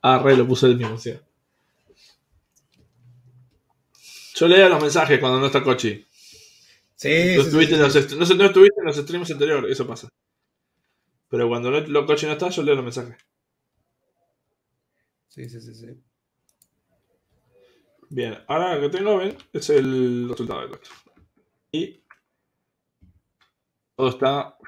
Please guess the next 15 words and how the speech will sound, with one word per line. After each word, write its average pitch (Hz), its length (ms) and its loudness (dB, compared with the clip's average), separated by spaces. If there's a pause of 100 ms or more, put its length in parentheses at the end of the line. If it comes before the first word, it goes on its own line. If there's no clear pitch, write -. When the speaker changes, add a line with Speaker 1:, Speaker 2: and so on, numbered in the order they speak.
(720)
Speaker 1:
perfectamente 127 540 -6
ubicado. 170 480 -6 (500)
Espero. 190 600 -8 (800)
Vamos 131 160 -2
a 131 40 0
ver 135 80 -4
qué 127 60 -6
tan 127 120 -4
precisa 127 240 -6
es 123 40 -6
la 120 80 -8
Formlabs 139 460 -6
con 117 100 -14
todo 131 140 -4
esto, 143 340 -10